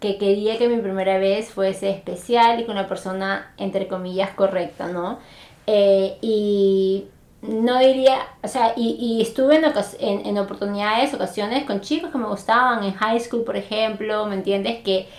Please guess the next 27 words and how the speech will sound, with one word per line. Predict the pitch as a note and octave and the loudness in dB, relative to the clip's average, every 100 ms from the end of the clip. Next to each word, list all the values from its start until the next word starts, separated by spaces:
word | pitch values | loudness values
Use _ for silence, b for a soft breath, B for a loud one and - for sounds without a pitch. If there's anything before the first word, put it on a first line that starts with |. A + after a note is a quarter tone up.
| B B B - | B B B 2
que | G3 | 2
pude | G3 A3+ A3+ | 4 6 8
haber, | A#3 A3+ - - - | 8 4 -2 -14 -6
eh, | G#3 G3 - - | -4 -4 -8 -2
pude | A3 A3 | 2 4
haber | A3 G#3+ | 2 0
estado | A3+ G#3 | 0 0
cerca | G#3 G#3+ G3 G#3+ | 2 0 0 0
de | G#3+ | -4
esa | A3+ | -6
situación, | A3+ G3 G3 G3 G#3+ D4 D4+ | -6 -6 0 0 2 0 2
pero | G3 G3 | 0 0
siempre | G3+ G3 G3 G#3 | 0 -2 -2 -6
como | A3 G3+ G3 | -4 -6 -4
que | F#3 F3+ F3 B B B B | -2 -2 -4 B B B B
mi | G#3 G3 | -4 0
conciencia | G3 G3+ A3 G3+ A3 A3+ A#3 | 0 0 -2 -2 2 4 6
atrás, | G#3+ G3 G3+ G#3+ - | 4 2 2 2 -2
como | A#3 G#3 F#3+ | -4 -4 -4
que | F#3 F3+ F3 E3+ - | -2 0 0 -2 -4
mi | F#3+ | -4
angelito | F#3 F#3+ F#3 G3 | -4 -4 -4 -4
me | A3 | -6
decía, | G#3 G3 F#3 | -4 -2 -2
"No, | F#3+ F3 - _ - | -4 -8 -10 _ -10
this | G3+ G3+ | -8 -8
is, | G3 | -10